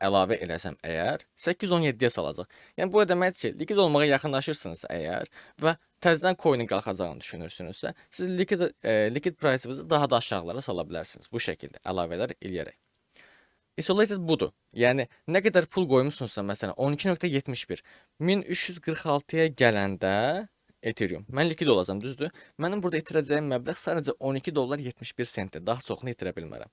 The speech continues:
Çünki o qədər yatırmışam. Amma, işləmdən bağlayım. Amma bu isolated yox, cross margin olarsa əgər, gəldim buradan,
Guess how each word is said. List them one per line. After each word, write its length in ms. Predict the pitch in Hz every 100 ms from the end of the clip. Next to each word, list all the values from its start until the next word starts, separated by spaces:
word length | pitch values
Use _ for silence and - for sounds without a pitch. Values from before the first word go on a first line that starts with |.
| -
Çünki 160 | 170
o 60 | 156
qədər 220 | 104 85
yatırmışam. 420 | 58 - - - - _ _ - _ _
Amma, 400 | - 120 78 69 - _ _ _ _ _ _ _ _ _ _
işləmdən 580 | - 90 92 92 82 78
bağlayım. 560 | 80 87 98 117 151 - _ _ _ _
Amma 260 | 85 71 - _ _ _ _ _ -
bu 400 | 139 175 208 -
isolated 560 | - - 151 170 - 135
yox, 240 | 104 - _ _ -
cross 280 | 180 185 131
margin 400 | 104 92 80 -
olarsa 500 | 82 92 104 110 110 -
əgər, 480 | 80 78 92 135 - _ _ _ _ _ _ - _ _ _ _ _ _ _ - _ _ _ _ _ _ -
gəldim 360 | 92 90 120 104
buradan, 580 | 92 104 123 139 147